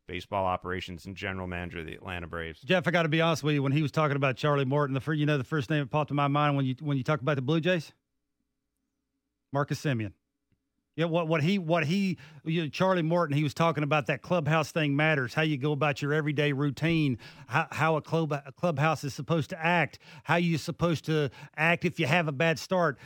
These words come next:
Speaker 2: It's just little things. And then you see how Bo talked about Marcus Semien and, and obviously that relationship and, and what Marcus Semien brings. Hey,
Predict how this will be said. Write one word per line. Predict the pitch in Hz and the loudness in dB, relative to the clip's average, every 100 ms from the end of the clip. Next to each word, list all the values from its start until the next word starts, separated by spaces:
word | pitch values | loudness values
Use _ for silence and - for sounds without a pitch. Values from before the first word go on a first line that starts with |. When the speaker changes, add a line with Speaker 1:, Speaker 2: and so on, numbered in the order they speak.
| 151 | -8
Speaker 2:
It's | 170 165 - | -4 -4 0
just | 202 165 | -2 0
little | 165 190 175 | 0 2 2
things. | 180 160 127 | 2 0 0
And | 156 | 0
then | 165 165 | 2 2
you | 156 | 0
see | - 165 | 0 2
how | 151 151 | 2 2
Bo | 120 160 156 | 2 2 2
talked | 151 156 143 | 0 -2 0
about | 143 135 | 0 2
Marcus | 143 139 131 | 0 0 -4
Semien | 160 147 139 131 | -2 0 2 2
and, | 127 131 | 0 0
and | 131 120 - 147 | 0 -2 -6 -8
obviously | 135 139 143 - 143 | -4 0 -2 -2 0
that | 143 127 | 0 0
relationship | 135 135 131 - 123 143 139 | 0 0 0 -2 -2 -2 -2
and, | 135 135 | -2 -2
and | 139 131 | 0 0
what | 143 131 | 0 0
Marcus | 139 139 123 - | -2 -2 -4 -2
Semien | 143 139 120 | 0 0 2
brings. | 131 123 | 2 2
Hey, | 170 202 | 0 -2